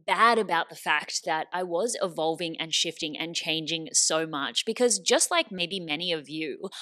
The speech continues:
I felt like it made me look like I was inconsistent, not untrustworthy, but just like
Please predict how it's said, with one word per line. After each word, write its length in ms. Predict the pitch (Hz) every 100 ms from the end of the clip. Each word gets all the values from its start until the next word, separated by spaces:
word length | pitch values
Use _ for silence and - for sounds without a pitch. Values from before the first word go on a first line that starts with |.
| - -
I 80 | 233
felt 320 | - 247 -
like 220 | 349 320
it 140 | -
made 240 | 190 196 208
me 120 | 185
look 280 | 160 185 -
like 240 | 156 156 -
I 200 | 160 160
was 260 | 170 - -
inconsistent, 1120 | 165 160 208 202 - 370 - 156 78 - - - - - -
not 240 | 330 - -
untrustworthy, 1120 | 269 247 - - 170 - - 240 254 285 320
but 260 | 277 220 -
just 320 | 262 294 -
like 360 | 214 214 185